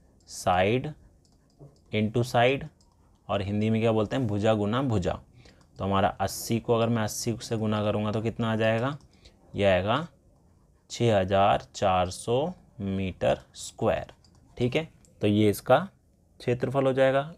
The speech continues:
एरिया हो जाएगा, तो जो हमसे पूछा गया था। अब देखते हैं नेक्स्ट क्वेश्चन, अगला है,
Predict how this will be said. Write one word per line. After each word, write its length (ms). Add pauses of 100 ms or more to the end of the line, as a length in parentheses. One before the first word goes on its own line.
(140)
एरिया 300
हो 80
जाएगा, 380 (400)
तो 80
जो 140
हमसे 280
पूछा 340
गया 220
था। 220 (400)
अब 80
देखते 300
हैं 60
नेक्स्ट 280
क्वेश्चन, 400 (920)
अगला 300
है, 280